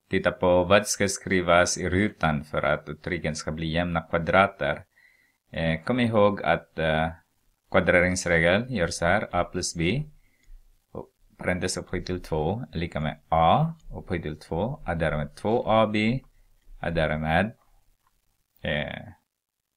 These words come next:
B upphöjt till två. Så den här sexton egentligen är fyra multiplicerat med fyra eller fyra upphöjt till två.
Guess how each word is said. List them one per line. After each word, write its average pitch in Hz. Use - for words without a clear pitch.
B 87
upphöjt -
till 78
två. -
Så -
den 87
här 92
sexton -
egentligen 87
är -
fyra 87
multiplicerat 78
med 71
fyra 87
eller 73
fyra 76
upphöjt -
till -
två. 90